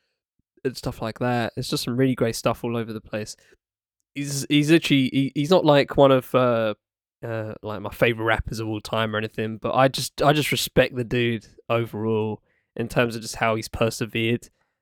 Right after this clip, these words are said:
Uh, I feel like the storyline that you've given has really, uh, you know, added to that for me.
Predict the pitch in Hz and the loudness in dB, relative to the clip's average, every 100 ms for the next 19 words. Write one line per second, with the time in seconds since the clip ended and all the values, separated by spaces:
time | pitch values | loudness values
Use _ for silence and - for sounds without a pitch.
0 | - 113 110 - 123 120 - 113 - 123 | -6 -2 0 4 4 2 -2 0 2 4
1 | 117 113 113 113 113 - 120 113 110 107 | 4 0 -2 -4 -6 -6 -6 -4 -6 -8
2 | 117 110 117 117 113 110 107 - 117 110 | -8 -6 -4 -4 -4 -6 -8 -10 -8 -6
3 | 104 104 - 113 113 117 117 113 - - | -8 -12 -14 -12 -4 0 0 0 -4 -2
4 | 113 110 - - 120 117 120 127 | 0 0 -2 -2 -2 0 0 0